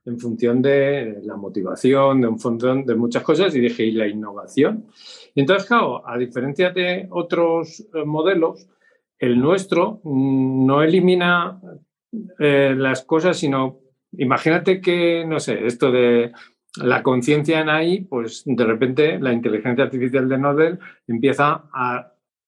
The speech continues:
tener mucha información que va pasando por el nodo y, pues, por debajo del quince por ciento, pues no es un umbral racionable, pero nosotros no lo descartamos.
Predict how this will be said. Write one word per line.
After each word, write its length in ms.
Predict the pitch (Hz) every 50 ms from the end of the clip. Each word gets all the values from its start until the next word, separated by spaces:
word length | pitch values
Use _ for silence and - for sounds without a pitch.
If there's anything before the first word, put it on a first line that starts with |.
| _ _ _ _ _
tener 420 | 143 127 127 135 139 147 - - - - _
mucha 400 | - 135 139 147 151 151 - 156
información 580 | 156 143 - 165 151 151 147 143 151 175 170 143
que 80 | 123
va 160 | 110 104 110 110
pasando 440 | 131 131 - 147 143 143 143 143 139
por 140 | 156 143 151
el 100 | 147 151
nodo 340 | 165 175 170 165 185 196 185 - - - - - - - _ _
y, 380 | - 185 175 180 196 202 185 - _ _ _ _ _ _ _
pues, 280 | - 123 117 113 110 - _ _ _ _ _ _ _
por 160 | - 139 127 131
debajo 320 | 139 139 147 - - 170
del 200 | 165 160 151 151
quince 280 | - 170 165 165 175 165
por 220 | - 160 139 -
ciento, 440 | - 175 165 156 - 175 208 - - _ _ _ _ _ _
pues 460 | 117 107 104 101 101 - - - _
no 340 | - - - 110 110 117 120
es 380 | 123 127 123 120 117 - - - -
un 200 | 123 117 120 120
umbral 540 | 117 113 120 120 120 117 113 110 113 - _ - - - - _ _
racionable, 640 | 127 117 110 131 123 120 151 190 196 156 123 104 - _
pero 340 | 131 127 175 208 208 - _ _
nosotros 460 | - 127 127 123 139 175 175 214 202
no 220 | 185 175 175 190 220
lo 140 | 202 185 147
descartamos. 600 | 131 117 - - - 98 92 _ _ - -